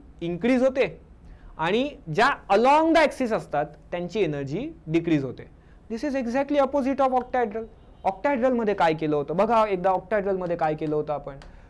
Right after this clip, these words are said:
तर octahedral-मध्ये काय केलंय आप-, की ज्या in between the axis आहेत, these are in between the axis, त्या in between the axis असलेल्या,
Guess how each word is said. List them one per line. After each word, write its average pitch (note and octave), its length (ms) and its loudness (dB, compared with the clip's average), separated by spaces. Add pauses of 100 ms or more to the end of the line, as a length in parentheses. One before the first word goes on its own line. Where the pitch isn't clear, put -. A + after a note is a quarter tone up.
(160)
तर D#3 120 0 (920)
octahedral-मध्ये G3+ 640 0
काय D3+ 180 2
केलंय C3+ 240 -6
आप-, B2+ 160 -8 (460)
की A3 100 -2
ज्या G#3+ 300 4 (220)
in B3 100 -2
between D4+ 540 2
the C#4+ 160 6
axis A3+ 380 -4
आहेत, E3+ 280 0 (400)
these D#3+ 280 -4
are G#3+ 260 6 (520)
in B3 100 0
between A#3 500 0
the G#3+ 80 4
axis, D#3 420 -4 (540)
त्या C4+ 180 4 (120)
in C4 100 2
between D4+ 520 2
the D4 120 6
axis B3 300 -4
असलेल्या, A#3+ 600 2